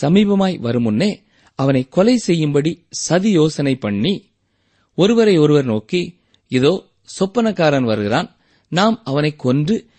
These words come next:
இந்த குழிகள் ஒன்றிலே அவனை போட்டு, ஒரு துஷ்ட மிருகம் அவனை பட்சித்தது என்று சொல்லுவோம் வாருங்கள், அவனுடைய சொப்பனங்கள் எப்படி முடியும் பார்ப்போம்" என்றார்கள்.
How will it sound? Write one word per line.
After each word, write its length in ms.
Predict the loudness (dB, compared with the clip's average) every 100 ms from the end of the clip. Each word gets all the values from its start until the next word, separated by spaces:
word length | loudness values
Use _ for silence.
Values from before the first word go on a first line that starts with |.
| _
இந்த 260 | -2 0 0
குழிகள் 420 | 0 2 2 2
ஒன்றிலே 520 | 0 0 2 2 0 -4
அவனை 240 | -4 -4
போட்டு, 560 | -4 -4 -2 -2 -4 -8 _ _ _
ஒரு 220 | 0 0
துஷ்ட 400 | 0 -2 -2 0
மிருகம் 360 | 0 2 0 -2
அவனை 260 | -2 -2 0
பட்சித்தது 640 | -2 -4 -6 -2 0 -2
என்று 200 | -4 -6
சொல்லுவோம் 420 | -2 0 2 2
வாருங்கள், 520 | 0 0 0 -2 -4 _ _ _ _
அவனுடைய 360 | 0 0 2 -2 -2
சொப்பனங்கள் 560 | -4 0 0 2 0
எப்படி 380 | 0 -2 0 0
முடியும் 380 | 2 0 0 -2
பார்ப்போம்" 560 | -2 -4 -2 -2 -4 -6
என்றார்கள். 720 | -10 -8 -8 -10 -12 -14 -16